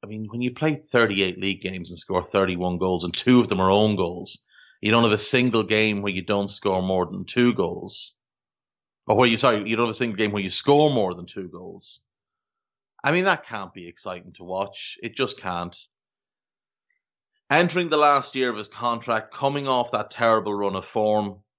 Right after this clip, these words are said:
seventy-three years of age, I wonder if things start to go badly,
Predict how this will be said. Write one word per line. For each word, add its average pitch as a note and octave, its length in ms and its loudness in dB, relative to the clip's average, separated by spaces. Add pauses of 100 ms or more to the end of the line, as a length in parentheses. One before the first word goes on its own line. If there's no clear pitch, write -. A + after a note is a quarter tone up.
(600)
seventy-three A#2+ 760 -2
years F#2+ 380 -12
of F2+ 80 -14
age, G2 540 -8 (880)
I B2 100 2
wonder D#3 380 2
if - 100 -2
things C#3 320 -4
start A#2+ 360 0
to A2 80 -20
go G2+ 220 -6
badly, G#2 680 -2